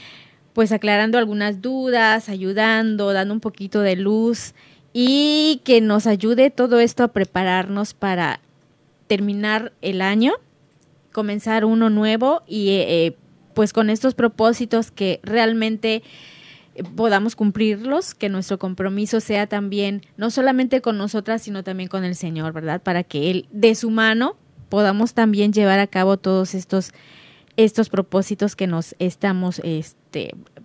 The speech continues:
proponiendo ahora, ¿ok? Bien, pues ya casi, casi nos vamos a despedir. No, Suri, por favor, si quieres, eh, despedirte así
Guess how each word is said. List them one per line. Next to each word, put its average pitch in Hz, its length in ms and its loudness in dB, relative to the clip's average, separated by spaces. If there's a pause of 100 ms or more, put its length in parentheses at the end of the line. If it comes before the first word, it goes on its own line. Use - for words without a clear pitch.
(180)
proponiendo 196 720 0
ahora, 156 340 -4 (100)
¿ok? 202 200 0 (480)
Bien, 208 240 2 (200)
pues - 160 6
ya 349 120 4
casi, 370 280 4
casi 320 240 4
nos 311 140 4
vamos 269 300 2
a 285 80 4
despedir. 226 600 4 (200)
No, 233 280 4 (180)
Suri, 311 400 4 (100)
por 254 160 6
favor, 254 420 6 (240)
si 240 160 -2
quieres, 277 420 2
eh, 233 100 8
despedirte 233 560 4
así 262 180 0